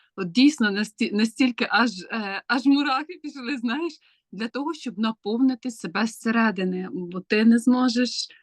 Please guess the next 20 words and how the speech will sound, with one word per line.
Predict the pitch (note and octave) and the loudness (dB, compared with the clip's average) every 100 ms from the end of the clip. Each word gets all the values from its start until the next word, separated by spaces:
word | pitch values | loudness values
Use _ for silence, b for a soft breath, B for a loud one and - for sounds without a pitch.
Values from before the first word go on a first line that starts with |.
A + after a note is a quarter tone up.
| b _ G3 | b _ -2
ні | G#3+ | 2
віддавати | B3 A3+ B3 A#3+ B3 A3+ | 2 2 0 2 0 -2
свою | A3 G3+ G3 G#3 | -6 -10 -8 -2
енергію | A3+ G#3+ G3+ G3 F#3 G3 G3 | 0 0 -2 -6 -6 -4 -6
сім'ї, | - E3+ D#3+ D#3+ G#3+ A3+ A3+ | -6 -2 0 2 6 6 6
роботі, | F#3 D3+ E3+ A#3 B3 A3+ G#3 G3+ - B - | 2 0 2 4 4 4 2 2 -2 B -6
знанням, | - - G3 F3+ E3 G3 A#3+ G#3 | -2 2 4 6 6 6 6 2
вченням, | - G#3 A#3 A#3+ G3 | -2 -2 2 2 0
волонтерити. | F#3 F#3 F#3 F#3+ G#3+ C4 A#3+ F3+ G#3+ | -6 -6 -6 -4 -2 -2 -6 -10 -4
Ти | |
нічого | G#3+ A3+ D4+ G#3 | -4 -2 -4 -6
не | G3+ F#3 | -6 -6
зможеш, | F3+ E3+ - | -6 -6 -10
ти | F3+ | -14
просто, | - G3 - G#3+ G3+ G3+ G3 F#3+ | -10 -10 -4 -2 0 0 0 -2
е, | G3 G3+ - G#3 G#3 | -6 -8 -8 -12 -18
здуєшся | G#3 G3+ A3 A#3+ A3+ - - | -16 -8 -4 -2 -2 -4 -6
і | G3 G3 | -10 -12
все. | - G#3+ G3+ _ _ | -10 -10 -10 _ _
Круто. | - G#3+ G3+ F#3+ | 2 2 2 -2